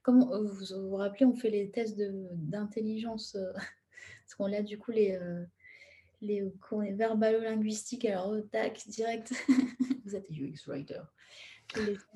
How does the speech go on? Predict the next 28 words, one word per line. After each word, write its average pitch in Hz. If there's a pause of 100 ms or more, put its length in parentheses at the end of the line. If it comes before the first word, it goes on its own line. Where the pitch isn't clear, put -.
(180)
interpersonnels 220
ou, 196
heu, 175
donc 180
eux, 208
ça 214
va 190
être 185
plutôt, -
ou 196
intrapersonnels 214
aussi, 202
heu, 180
donc 175
ils 175
vont, 180
on 190
va 180
les 185
mettre 196
en 196
mode, 196
heu, 175 (120)
enfin, 175
on -
leur 175
demande, 220
hein, 196